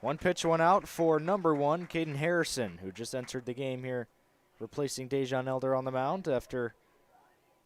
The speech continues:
a very solid outing after a rough start, giving up that one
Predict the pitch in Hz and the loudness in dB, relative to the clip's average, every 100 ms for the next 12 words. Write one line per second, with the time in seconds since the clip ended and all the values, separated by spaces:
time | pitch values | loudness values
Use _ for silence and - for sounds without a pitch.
0 | - 98 147 135 110 - 160 139 131 120 | -18 -6 -4 -2 -4 -4 -2 2 4 4
1 | 139 143 120 117 - 113 107 127 135 - | 4 2 0 -4 -2 -2 0 0 0 -4
2 | - 139 127 107 113 117 120 117 _ _ | -2 0 2 0 -6 -6 -6 -8 _ _
3 | _ - 117 107 117 139 151 | _ -4 -4 -2 -2 -2 -4